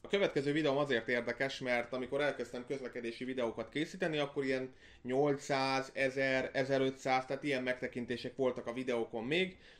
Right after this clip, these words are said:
és az első kiugró videóm az konkrétan a kőbányai Szellem metró állomásból lett, ami azt hiszem negyvennégyezer vagy valami egészen komoly számot hozott.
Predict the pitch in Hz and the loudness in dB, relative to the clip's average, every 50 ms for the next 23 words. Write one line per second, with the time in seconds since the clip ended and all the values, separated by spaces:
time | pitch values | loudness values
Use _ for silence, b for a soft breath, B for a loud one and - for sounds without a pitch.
0 | B B 135 127 127 151 165 151 131 123 - - 127 - - 143 135 127 117 123 | B B -10 -4 0 4 6 6 6 6 2 -2 -4 0 2 2 2 2 2 2
1 | 123 123 120 135 131 123 117 113 120 127 135 139 - B B B B B B - | 0 2 2 2 2 4 4 4 4 4 2 -2 -6 B B B B B B -16
2 | 120 - - 151 135 131 - 123 117 - 123 117 117 117 117 117 - - - 151 | -14 -2 0 2 2 2 2 0 0 2 0 2 2 2 0 0 -4 0 2 4
3 | 143 135 131 127 123 120 120 120 120 117 - 147 139 135 131 123 123 120 123 123 | 4 4 4 2 2 2 0 -2 -2 -2 0 2 2 4 4 2 0 0 0 0
4 | 120 117 - 127 117 120 120 120 123 123 120 120 120 117 117 113 117 120 120 117 | -2 -2 -2 -2 0 2 2 2 2 0 0 -2 -2 -4 -4 -4 -6 -4 -4 -2
5 | 113 127 139 147 147 147 - 120 117 117 117 117 117 - - 123 - - - 127 | 0 2 2 0 0 0 -2 -2 0 0 -2 -4 -6 -10 -12 -12 -12 -8 -8 -8
6 | 123 123 131 135 131 131 131 135 131 135 131 135 131 139 135 131 127 113 113 110 | -6 0 0 0 0 2 0 0 0 2 0 2 4 2 2 2 2 0 0 0
7 | 120 117 113 120 123 123 123 123 123 120 117 110 - - 117 117 - 123 117 110 | -2 -2 -2 -2 -2 -2 0 0 0 0 -2 -4 -4 -6 -10 -6 -6 -4 -4 -2
8 | 110 113 - - 123 113 110 110 107 110 - - 127 123 139 165 175 170 | -4 -4 -4 -4 -2 -2 -2 -2 -4 -8 -6 -8 -6 -2 0 0 0 -2